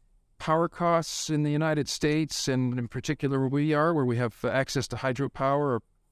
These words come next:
probably about a, um, a, a fifth, uh, one-fifth, uh, of what you might see in, um, in, uh, Northern Europe. Um, and so that's a big advantage for, uh, for Bear Track Garnet. The other thing is,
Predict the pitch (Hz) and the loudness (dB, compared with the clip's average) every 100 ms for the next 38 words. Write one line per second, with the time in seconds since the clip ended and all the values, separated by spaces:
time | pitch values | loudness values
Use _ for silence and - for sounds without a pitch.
0 | - 151 165 147 131 131 120 113 _ _ | -2 2 4 2 2 0 0 -4 _ _
1 | _ _ - 117 113 110 - 107 110 104 | _ _ -2 0 0 -2 -4 -6 -4 -8
2 | - - 107 - - 147 165 - - _ | -12 -14 -10 -8 -2 2 2 0 -20 _
3 | - 117 113 143 135 - - 147 160 - | -6 -4 -2 0 0 -4 0 0 0 -12
4 | - - 120 117 113 - 120 135 - 123 | -10 -4 -2 -2 -4 -6 -4 -4 -2 -2
5 | 127 113 - 139 131 127 131 120 123 120 | -2 -4 -2 0 2 0 -2 -2 0 2
6 | 117 113 113 104 - _ _ _ _ _ | 2 0 0 -4 -12 _ _ _ _ _
7 | - 127 120 120 117 127 123 120 123 131 | -2 0 0 0 0 0 2 0 0 0
8 | 165 _ _ _ _ _ - 135 127 127 | -2 _ _ _ _ _ -4 -2 0 -2
9 | - 147 139 156 160 165 156 139 131 123 | -2 -2 0 2 2 2 0 2 2 2
10 | 123 120 117 107 - - - 135 117 113 | 2 0 0 -2 -6 -12 -6 -2 0 0
11 | 113 110 - 120 120 117 - 113 110 113 | -2 -4 -6 -2 -2 -2 -2 -2 -2 -2
12 | 117 123 120 _ _ _ - 143 190 226 | -2 -2 -6 _ _ _ -12 -4 -2 0
13 | 285 226 196 175 160 | 0 0 0 0 -2